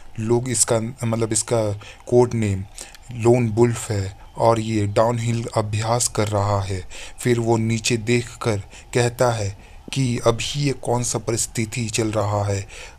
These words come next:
मतलब, कौन सा सिचुएशन चल रहा है। फिर हैरान होकर कहता है कि मेरा पैराशूट मेरे पास नहीं है, और कहता है कि थोड़ा योजना बनाकर मैं र-,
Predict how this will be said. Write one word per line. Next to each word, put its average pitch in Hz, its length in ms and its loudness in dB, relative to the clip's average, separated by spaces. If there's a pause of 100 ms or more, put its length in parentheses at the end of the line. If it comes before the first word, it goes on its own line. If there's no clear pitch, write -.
(160)
मतलब, 110 440 -2
कौन 120 260 4
सा 113 180 0
सिचुएशन 113 680 0
चल 104 220 -2
रहा 101 380 -4
है। - 120 0
फिर 123 180 4
हैरान 123 420 2
होकर 123 240 -4
कहता 110 360 -4
है 101 200 -2
कि - 160 -4
मेरा 120 280 2
पैराशूट 113 480 0
मेरे 110 200 0
पास 120 300 0
नहीं 117 360 -2
है, 101 80 -4
और 110 160 -4
कहता 120 340 2
है 110 180 0
कि 110 200 -4 (340)
थोड़ा 135 260 4
योजना 123 480 2
बनाकर 113 600 0 (300)
मैं 117 320 4 (480)
र-, 123 260 2